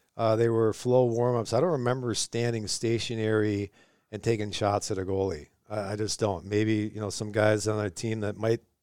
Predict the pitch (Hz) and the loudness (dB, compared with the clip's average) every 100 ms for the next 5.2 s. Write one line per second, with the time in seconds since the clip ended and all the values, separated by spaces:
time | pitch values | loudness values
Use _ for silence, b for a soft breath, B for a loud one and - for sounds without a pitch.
0 | - 123 120 123 110 110 117 123 117 113 | -2 2 2 0 0 0 0 0 2 2
1 | 117 - - B B B B B B 107 | 2 0 -10 B B B B B B -2
2 | 110 113 110 117 117 113 101 123 120 110 | 0 2 2 2 2 2 4 4 6 6
3 | 104 104 - 131 156 127 139 127 120 107 | 6 2 0 2 2 2 2 2 -2 -2
4 | 101 120 131 120 - - 104 113 113 113 | 0 4 4 2 -4 -8 0 2 4 4
5 | 113 110 | 2 0